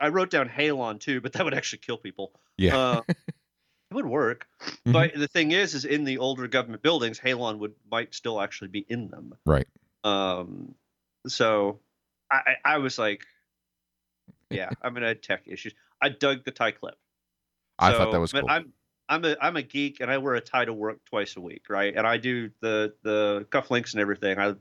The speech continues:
Speaker 1: I, I love that ass, right?
Speaker 2: Yep.
Speaker 1: The tie clip was with the U S B. I'm like, "Oh, I like that. That's, that's actually kinda clever."
Speaker 2: That,
Speaker 1: Uh,
Speaker 2: that's
Speaker 1: I may
Speaker 2: cool.
Speaker 1: have to
Speaker 2: He,
Speaker 1: pick that one out.
Speaker 2: he, and, you know, he's got, he, his, his invention is, one of his inventions is to,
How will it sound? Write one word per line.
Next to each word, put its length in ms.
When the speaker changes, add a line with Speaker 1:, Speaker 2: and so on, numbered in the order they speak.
Speaker 1:
I, 160
I 80
love 360
that 120
ass, 300
right? 220
Speaker 2:
Yep. 80
Speaker 1:
The 60
tie 200
clip 220
was 120
with 180
the 80
U 100
S 80
B. 160
I'm 80
like, 120
"Oh, 360
I 80
like 280
that. 400
That's, 340
that's 280
actually 300
kinda 160
clever." 460
Speaker 2:
That, 160
Speaker 1:
Uh, 240
Speaker 2:
that's 220
Speaker 1:
I 60
may 180
Speaker 2:
cool. 80
Speaker 1:
have 80
to 60
Speaker 2:
He, 80
Speaker 1:
pick 120
that 220
one 120
out. 240
Speaker 2:
he, 100
and, 140
you 120
know, 80
he's 120
got, 140
he, 340
his, 360
his 220
invention 580
is, 480
one 180
of 60
his 160
inventions 540
is 240
to, 520